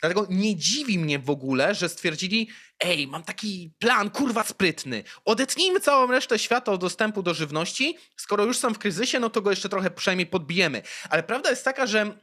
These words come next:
jest to trochę gra na desperata, bo prawda jest taka, że gospodarcza sytuacja Rosji, mówiąc najdelikatniej w świecie, jest niegodna pozazdroszczenia. W związku z tym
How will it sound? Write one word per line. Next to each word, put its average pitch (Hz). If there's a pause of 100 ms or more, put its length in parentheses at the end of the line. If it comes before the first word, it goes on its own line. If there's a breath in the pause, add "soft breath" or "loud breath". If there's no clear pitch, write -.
jest 180
to 262
trochę 240
gra 202
na 233
desperata, 190
bo 160
prawda 208
jest 196
taka, 220
że 202 (1000 loud breath)
gospodarcza 247
sytuacja 220
Rosji, 185
mówiąc 165
najdelikatniej 233
w -
świecie, 175 (220 loud breath)
jest 123 (140)
niegodna 143
pozazdroszczenia. 110 (120)
W 104
związku 156
z -
tym 151